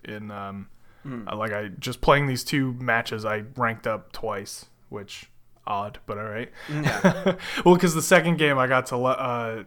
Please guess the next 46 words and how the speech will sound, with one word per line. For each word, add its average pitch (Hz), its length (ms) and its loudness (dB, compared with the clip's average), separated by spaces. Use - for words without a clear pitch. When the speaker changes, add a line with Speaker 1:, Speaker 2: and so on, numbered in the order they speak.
Speaker 1:
to, 120 720 -4
uh, 101 220 -4
third 160 280 2
place. 104 440 -8
My 117 180 -8
team 120 420 -8
placed - 320 -6
third. 104 360 -4
Speaker 2:
Oh, 139 80 -6
Speaker 1:
Uh, 160 40 -4
Speaker 2:
nice. - 300 -14
Speaker 1:
yeah, 147 300 0
which 123 180 -10
is - 60 -20
pretty - 180 -8
cool 147 180 -2
'cause 131 180 -6
I 139 60 6
actually 143 240 2
had 151 140 2
a 143 40 -6
team 147 220 -6
that 113 160 -6
time. 110 200 -8
The 113 60 -8
first 156 200 -2
time 127 160 -2
I 117 60 -2
was 120 100 -4
just 113 100 -10
wandering 117 340 -2
around 113 140 -2
by 107 120 -6
myself. 101 380 -10
Second 113 260 -8
time 107 260 -8
it 104 40 -10
was - 200 -12
<laughs> - 140 2
me 147 260 0
and 120 100 -4
two 127 240 -2
other 117 200 -2
people 107 320 -8
were 101 120 -8
left 104 380 -10